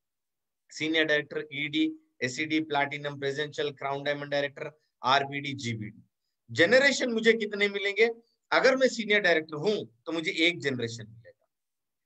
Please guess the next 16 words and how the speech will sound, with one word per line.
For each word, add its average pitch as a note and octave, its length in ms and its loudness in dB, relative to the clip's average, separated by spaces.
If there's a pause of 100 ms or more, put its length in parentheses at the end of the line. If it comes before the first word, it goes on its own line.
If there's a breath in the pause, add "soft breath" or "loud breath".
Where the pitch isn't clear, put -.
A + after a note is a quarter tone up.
Generation A#3 420 4
मतलब A3+ 300 -2
qualified G#3 480 0
senior E3 280 -4
director। - 1500 -8
Executive A#3+ 360 2
director A#3+ 360 4
हूं, A#3 320 0
दो D#3+ 180 4
generation C3 440 -2
मिलेगा। - 1040 -8
एससीडी C4+ 340 4
हूं, C#4+ 300 2
तीन G#3 220 -2
generation C#3 460 -4
मिलेगा। - 440 -18